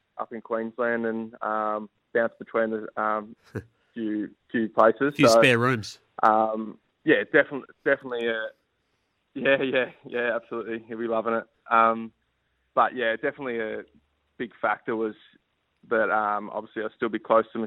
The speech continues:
Speaker 1: family, and, um, opportunities was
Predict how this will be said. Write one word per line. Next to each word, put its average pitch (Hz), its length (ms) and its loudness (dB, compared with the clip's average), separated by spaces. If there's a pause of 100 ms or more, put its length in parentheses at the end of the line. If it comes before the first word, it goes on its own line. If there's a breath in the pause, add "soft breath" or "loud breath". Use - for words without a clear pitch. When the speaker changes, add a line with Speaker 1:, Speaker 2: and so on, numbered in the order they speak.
Speaker 1:
family, 113 420 2
and, 107 220 -2
um, 107 460 -2 (600 soft breath)
opportunities 120 680 2 (220)
was 113 240 -8